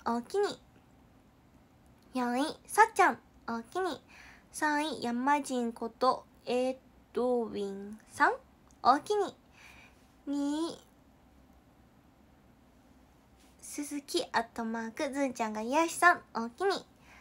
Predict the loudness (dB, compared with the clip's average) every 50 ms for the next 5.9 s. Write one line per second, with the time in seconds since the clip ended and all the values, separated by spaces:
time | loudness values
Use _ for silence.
0 | -20 -20 -20 -18 -8 -6 -6 -6 -6 -4 -2 -2 -2 -2 -4 -4 -2 2 8 10
1 | 10 10 10 8 4 -6 -12 -2 0 0 2 2 -2 0 2 2 2 4 4 4
2 | 4 4 2 0 -2 -12 -18 -20 -20 -18 -8 -4 -4 -4 -4 -2 -2 0 0 0
3 | 0 -4 -8 -12 -20 -20 _ -20 -20 -16 -14 -12 -10 -10 -10 -10 -12 -12 -8 -6
4 | -2 -2 -2 -2 -2 -6 -18 -20 -20 -20 -20 -20 -12 -8 -4 -4 -4 -4 -6 -6
5 | -6 -4 -2 -2 -2 0 -2 -2 -2 -2 -2 -2 -2 -2 -4 -4 -6